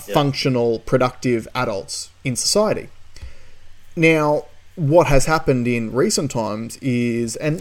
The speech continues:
Speaker 2: there's a lot of pieces to this, there's the no-fault divorce part, there's the women's empowerment movement where, you know, women can go out and get their own jobs now. And I'm not saying that that's a bad thing, but I'm saying that now that means that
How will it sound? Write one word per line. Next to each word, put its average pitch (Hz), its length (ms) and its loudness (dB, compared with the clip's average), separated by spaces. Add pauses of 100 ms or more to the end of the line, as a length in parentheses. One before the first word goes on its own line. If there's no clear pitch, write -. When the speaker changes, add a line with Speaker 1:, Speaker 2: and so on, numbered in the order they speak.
Speaker 2:
there's 170 160 6
a 120 60 0
lot 113 420 0
of 107 120 -8
pieces 123 460 -2
to 113 120 -6
this, 151 320 0
there's 123 260 -2
the 127 100 -4
no-fault 113 440 -6
divorce 170 380 2
part, 180 440 -2
there's 123 320 -2
the 123 140 -4
women's 127 420 -2
empowerment 139 560 -2
movement 135 540 -2
where, 113 400 -6 (480)
you 135 80 2
know, 131 140 2
women 127 260 -2
can 131 160 -2
go 131 160 4
out 135 80 4
and 143 100 -4
get 143 120 0
their 151 120 0
own 156 140 -2
jobs 190 300 -2
now. 95 360 -8
And 127 100 -4
I'm 139 100 2
not 147 180 2
saying 143 220 0
that 127 60 -4
that's 123 180 -2
a 131 40 -4
bad 165 280 0
thing, 233 240 4
but 110 100 -6
I'm 117 140 -4
saying 131 180 -2
that - 120 0
now 135 280 4
that 139 240 4
means 123 280 0
that 117 200 0